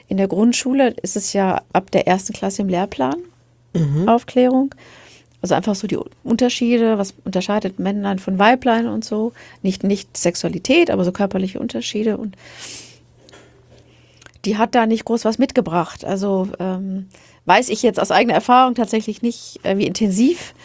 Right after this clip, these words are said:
Speaker 1: das mittlerweile an den, oder ins, im Moment an den Grundschulen gemacht wird. Ich hab, glaub, das hängt auch noch sehr von den Schulen ab. Ähm,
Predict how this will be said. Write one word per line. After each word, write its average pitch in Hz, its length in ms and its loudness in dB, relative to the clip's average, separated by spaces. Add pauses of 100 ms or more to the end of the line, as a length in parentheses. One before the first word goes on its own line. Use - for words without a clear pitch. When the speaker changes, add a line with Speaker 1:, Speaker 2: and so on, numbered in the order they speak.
(120)
Speaker 1:
das 185 160 -4
mittlerweile 185 500 2
an 196 140 -4
den, 185 200 -4
oder 185 140 2
ins, - 240 -4 (220)
im 202 80 0
Moment 190 300 -2
an 185 100 -4
den 185 100 -2
Grundschulen 190 380 -2
gemacht 190 260 -2
wird. 226 100 -2
Ich 233 120 0
hab, 196 100 0
glaub, 196 140 2
das 247 140 0
hängt 226 180 0
auch 214 80 0
noch 208 120 -2
sehr 208 200 0
von 208 160 -2
den 202 100 -2
Schulen 185 320 0
ab. - 220 -6 (960)
Ähm, 185 480 2